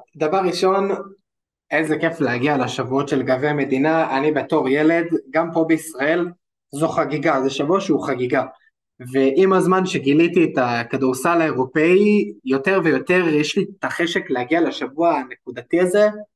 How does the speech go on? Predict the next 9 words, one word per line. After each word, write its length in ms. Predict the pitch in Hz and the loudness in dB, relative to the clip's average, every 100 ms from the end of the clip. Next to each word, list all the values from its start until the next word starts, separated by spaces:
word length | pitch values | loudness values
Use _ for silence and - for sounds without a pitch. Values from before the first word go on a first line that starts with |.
| _ _ - | _ _ -12
בכל 340 | - - 190 | -8 0 2
מיני 240 | 190 175 170 | 2 2 2
ליגות 360 | 170 165 165 | 2 2 0
באירופה. 460 | 135 127 147 147 113 - _ - _ _ - | 0 0 0 0 -4 -6 _ -20 _ _ -6
אז 260 | 139 139 - - | -6 -6 -10 -2
בוא 160 | 156 | 0
אני 140 | 185 156 | 2 -2
אתחיל, 460 | - 185 185 196 | 0 4 4 4
באמת, 360 | 135 139 170 | 2 0 0